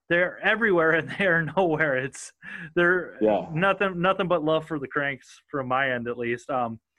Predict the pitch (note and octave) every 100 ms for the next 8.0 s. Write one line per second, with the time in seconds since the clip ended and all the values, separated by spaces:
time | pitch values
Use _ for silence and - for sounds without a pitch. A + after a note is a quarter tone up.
0 | _ _ _ C#3+ C#3+ D3 C3+ B2+ C3+ C#3
1 | C#3 C3 C3+ B2+ B2 G#2+ A2+ A#2 B2 B2
2 | - D3 B2 B2 A#2+ B2 A#2+ A#2 A2 B2
3 | A#2+ B2 B2 A#2+ A#2 A2+ _ _ _ _
4 | _ C3+ B2+ A#2+ A#2 A2 G#2+ G#2+ _ _
5 | _ _ _ _ - - G#3+ F3 E3 D#3+
6 | - _ _ _ _ _ _ _ _ E3+
7 | E3+ G#3 G3+ F#3+ E3 E3 E3 E3 D#3 D3+